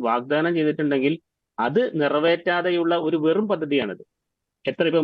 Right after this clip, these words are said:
മു-, ഇവിടെ വല്ലാർപാടത്ത് ടെർമിനലുണ്ട്, വല്ലാർപാടം കണ്ടെയ്നർ ടെർമിനൽ പദ്ധതി നൂറുകണക്കിന് ആളുകളെ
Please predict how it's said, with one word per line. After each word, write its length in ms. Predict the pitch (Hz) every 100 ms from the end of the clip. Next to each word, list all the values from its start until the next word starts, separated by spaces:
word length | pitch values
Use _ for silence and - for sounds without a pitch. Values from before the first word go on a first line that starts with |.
| 151
മു-, 100 | 151
ഇവിടെ 160 | 160 165
വല്ലാർപാടത്ത് 560 | 160 160 175 185 180 185 175
ടെർമിനലുണ്ട്, 560 | 165 160 165 165 143 107 -
വല്ലാർപാടം 400 | 143 151 160 160
കണ്ടെയ്നർ 280 | 151 147 151 156
ടെർമിനൽ 240 | 143 147 143
പദ്ധതി 240 | 127 117 104 _ _ 131
നൂറുകണക്കിന് 480 | 165 170 175 175 170
ആളുകളെ 240 | 160 165